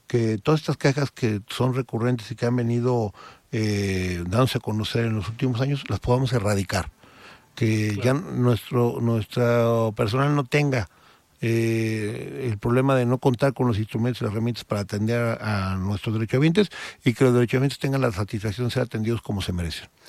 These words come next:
Speaker 2: Héctor, y para este dos mil veintitrés, digo, con, aparte de estos, eh, proyectos que sin duda se van a llevar tiempo, porque estamos hablando de obra y que se pueden llevar algunos meses, en lo, digamos, en un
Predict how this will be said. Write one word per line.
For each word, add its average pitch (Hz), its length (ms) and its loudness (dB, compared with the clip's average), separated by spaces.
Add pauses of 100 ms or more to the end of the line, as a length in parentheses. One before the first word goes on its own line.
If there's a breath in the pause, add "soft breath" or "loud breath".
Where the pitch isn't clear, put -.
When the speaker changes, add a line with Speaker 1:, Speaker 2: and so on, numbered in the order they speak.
(240 loud breath)
Speaker 2:
Héctor, 196 480 0
y 180 160 0
para 165 320 2
este 240 520 2
dos 165 180 -2
mil 180 120 -2
veintitrés, 175 440 0
digo, 170 200 2
con, 143 200 -2
aparte 160 480 0
de 160 220 4
estos, 160 640 2
eh, 113 300 -14
proyectos 156 720 2
que 127 100 -4
sin 120 160 -6
duda 147 220 0
se 143 80 -4
van 123 200 -2
a 143 60 0
llevar 135 320 0
tiempo, 160 560 2 (380 soft breath)
porque 113 220 -4
estamos 135 300 2
hablando 135 440 2
de 127 100 0
obra 156 540 4
y 123 180 -10
que 117 240 -12
se 104 100 -12
pueden 127 280 -6
llevar 135 200 0
algunos 143 380 2
meses, 151 460 -2 (520 loud breath)
en 160 280 4
lo, 151 600 6
digamos, 170 380 -2
en 170 140 4
un 208 240 -2